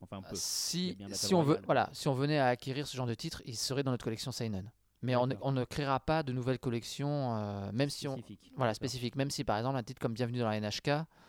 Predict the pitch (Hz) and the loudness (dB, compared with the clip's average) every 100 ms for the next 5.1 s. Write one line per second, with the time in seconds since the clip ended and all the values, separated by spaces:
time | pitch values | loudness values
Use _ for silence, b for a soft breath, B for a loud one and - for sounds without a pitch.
0 | B B - 107 113 123 131 - 147 160 | B B -16 -4 -2 0 -2 -2 2 2
1 | 151 123 131 147 139 117 113 120 120 117 | 0 0 4 6 4 2 0 0 0 2
2 | 117 107 143 127 113 120 127 120 117 107 | 2 2 -2 -4 -2 -2 -2 -4 0 0
3 | 113 135 117 113 110 110 131 131 139 139 | 0 -4 -6 -8 -4 -2 0 0 -2 -2
4 | 120 - 127 135 127 117 117 110 107 135 | -2 -2 -2 0 -2 -2 -2 -2 0 0